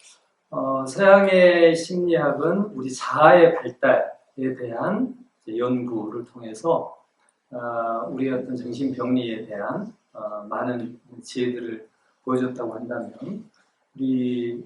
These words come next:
어, 동양의 명상이라고 하는 것은 자아를 넘어선, 우리가 모아라고 표현하는 우리 어떤 궁극적 성장의 지향이라고 하는 것이 어디까지 도달할 수 있는가를 보여주고 있다고 할 수가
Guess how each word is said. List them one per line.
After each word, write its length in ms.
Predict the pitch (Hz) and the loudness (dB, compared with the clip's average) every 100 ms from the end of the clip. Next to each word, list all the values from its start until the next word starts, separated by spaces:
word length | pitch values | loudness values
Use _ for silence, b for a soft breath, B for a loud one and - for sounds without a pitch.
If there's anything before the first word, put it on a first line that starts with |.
| - 135 | -18 -18
어, 240 | 127 123 | -14 -12
동양의 340 | - 127 143 127 | -6 -4 -2 -2
명상이라고 800 | 113 113 120 127 123 113 113 110 | -2 -4 -4 -4 -4 -4 -8 -10
하는 180 | 110 113 | -16 -20
것은 240 | - 127 | -20 -20
자아를 480 | - 117 123 156 139 | -12 -4 -2 -2 -2
넘어선, 480 | 113 110 110 - 98 _ _ _ - | -4 -8 -12 -14 -18 _ _ _ -10
우리가 140 | 127 | -6
모아라고 680 | 113 117 139 151 135 127 127 | -4 0 2 4 2 0 -4
표현하는 600 | 131 123 120 - - - _ _ _ _ 151 | -8 -8 -8 -8 -8 -12 _ _ _ _ -2
우리 180 | 160 | 2
어떤 240 | 165 - 165 | 2 0 -4
궁극적 480 | 143 139 - 185 - | -4 -6 -4 -4 -4
성장의 800 | 175 180 165 156 131 123 110 | -4 -4 0 2 0 -2 -6
지향이라고 680 | - - 123 127 123 120 - | -10 -4 -2 0 -2 -6 -8
하는 160 | 117 113 | -12 -14
것이 440 | 107 - 170 190 | -20 -8 -6 -4
어디까지 800 | 117 127 - 147 127 113 110 107 | -6 -8 -4 0 0 0 -6 -8
도달할 340 | - 123 123 - | -8 -4 -4 -6
수 180 | - 104 | -14 -18
있는가를 1080 | 101 104 101 - - _ _ _ 120 107 107 | -16 -10 -10 -10 -14 _ _ _ -10 -10 -4
보여주고 760 | 127 131 120 113 - _ - | 0 0 -2 -8 -8 _ -18
있다고 320 | - - - | -16 -16 -16
할 60 | - | -14
수가 200 | - | -12